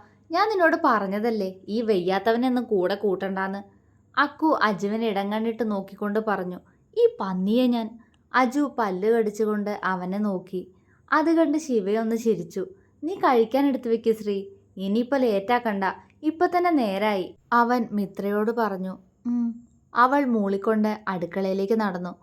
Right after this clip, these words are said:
"അതേ, ആ ടേബിളിലൊന്നും വെക്കണ്ട ട്ടോ, ഞങ്ങൾക്ക് ദേ ആ സിറ്റ് ഔട്ടിൽ തന്നാ മതി, അല്ലേ ശിവ? അവിടെ ആവുമ്പോ ഒന്നുകൂടെ കാര്യങ്ങൾ ഉഷാറാവും," കാശി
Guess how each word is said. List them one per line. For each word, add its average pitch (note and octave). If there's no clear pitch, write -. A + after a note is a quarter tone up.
"അതേ, C4
ആ G#3+
ടേബിളിലൊന്നും C4+
വെക്കണ്ട B3+
ട്ടോ, A#3+
ഞങ്ങൾക്ക് A#3
ദേ D#4
ആ C4+
സിറ്റ് A#3
ഔട്ടിൽ A3+
തന്നാ G3+
മതി, F#3+
അല്ലേ G3
ശിവ? C4
അവിടെ F3
ആവുമ്പോ A#3+
ഒന്നുകൂടെ G#4+
കാര്യങ്ങൾ G#3+
ഉഷാറാവും," F#3+
കാശി C4+